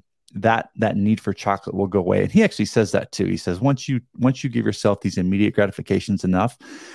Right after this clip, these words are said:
the inner workings of the habit take over and you begin to grow as a human. And that becomes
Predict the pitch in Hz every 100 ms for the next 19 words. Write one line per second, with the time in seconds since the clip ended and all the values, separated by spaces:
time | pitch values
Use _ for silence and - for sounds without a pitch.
0 | - - - 113 - 131 139 123 101 113
1 | - 131 151 160 - _ _ 110 113 101
2 | - 98 - 98 104 123 - - 156 -
3 | 170 175 160 - 104 104 107 110 95 95
4 | 104 98 85 95 90 95 120 95 87 98
5 | 107 131 170 - - _ _ 104 104 85
6 | 87 120 135 - 101 - 90 85 -